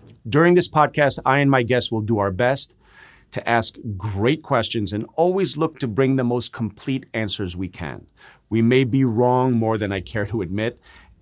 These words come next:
and I have no problem with that, as long as we are directionally correct, kind of like a, a jagged stock market trend that goes up. I'll probably embarrass myself at times, but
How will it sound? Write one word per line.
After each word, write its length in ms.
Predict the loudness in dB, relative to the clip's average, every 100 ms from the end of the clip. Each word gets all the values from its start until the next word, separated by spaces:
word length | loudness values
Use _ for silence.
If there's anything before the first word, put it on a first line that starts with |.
| -4
and 140 | 0
I 60 | 0
have 160 | 2
no 120 | 2
problem 360 | 2 2 4 2
with 140 | 0
that, 200 | -2 -6 -6
as 160 | -4 2
long 240 | 2 2
as 180 | 0 0
we 140 | 2
are 240 | 4 4 2
directionally 840 | 0 0 0 -2 -4 -2 -2 -2
correct, 560 | -6 -4 -4 -4 -10 -12
kind 220 | -6 -6
of 80 | -4
like 240 | -6 0
a, 260 | 0 0 -2
a 80 | -6
jagged 440 | -4 -2 -2 -4
stock 360 | -4 -4 -4 -2
market 320 | -4 -4 -10
trend 340 | -6 -4 -2
that 240 | -4 -6 -8
goes 300 | -6 -4 -8 -10
up. 240 | -10 _ _ _ _ _
I'll 120 | -2 2
probably 400 | 2 4 4 6
embarrass 440 | 6 6 4 2
myself 380 | -2 -2 -4 -6
at 140 | -8
times, 460 | -6 -6 -8 -12 -6
but 200 | -4 -4